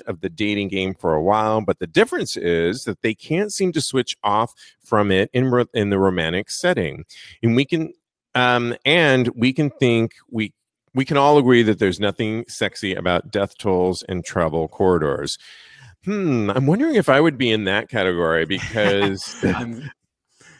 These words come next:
Speaker 1: <laughs>
Speaker 2: I
Speaker 1: you're
Speaker 2: mean,
Speaker 1: like,
Speaker 2: if
Speaker 1: "Yeah,
Speaker 2: you're
Speaker 1: you
Speaker 2: in
Speaker 1: are."
Speaker 2: any of <laughs> how do I put this as kindly as possible? If you're in any of them, then this would be the one that you're in, that you're in.
Speaker 1: Okay. Just,
Speaker 2: <laughs>
Speaker 1: I don't know that I would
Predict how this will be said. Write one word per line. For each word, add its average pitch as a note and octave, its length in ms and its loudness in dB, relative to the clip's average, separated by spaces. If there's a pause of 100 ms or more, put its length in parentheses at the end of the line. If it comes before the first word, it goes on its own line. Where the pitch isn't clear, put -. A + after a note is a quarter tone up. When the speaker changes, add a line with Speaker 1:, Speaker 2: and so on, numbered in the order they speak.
(100)
Speaker 1:
<laughs> - 120 -4
Speaker 2:
I D#3 80 0
Speaker 1:
you're D#3+ 100 4
Speaker 2:
mean, - 100 4
Speaker 1:
like, A#2 140 6
Speaker 2:
if A2+ 60 2
Speaker 1:
"Yeah, A#2+ 180 4
Speaker 2:
you're A#2+ 160 6
Speaker 1:
you G#3 80 6
Speaker 2:
in G3 80 6
Speaker 1:
are." F#3+ 60 6
Speaker 2:
any F#3 180 4
of G#3+ 280 2
<laughs> - 160 -6
how F3+ 1300 0
do F3 60 6
I F3+ 80 6
put F#3 180 -2
this F#3 160 -6
as C3 120 -8
kindly C#3+ 400 -2
as C3+ 120 -2
possible? B2 580 -2
If C3 180 -8
you're D#3+ 160 -2
in D#3 100 -2
any B2+ 260 -4
of B2+ 140 -8
them, D3 300 -6
then A#2+ 240 -2
this A#2+ 260 -6
would G#2+ 160 -8
be A2+ 100 -8
the G#2+ 120 -8
one G2 240 -10
that G2 200 -14
you're F2 140 -10
in, E2+ 160 -12 (220)
that E2 200 -14
you're F#2+ 120 -12
in. - 100 -4
Speaker 1:
Okay. F#2 540 0 (560)
Just, B3 340 4 (260)
Speaker 2:
<laughs> - 240 -14
Speaker 1:
I B3+ 100 4
don't E4 120 2
know D4 120 4
that G#3+ 140 4
I E3 80 6
would D3 280 2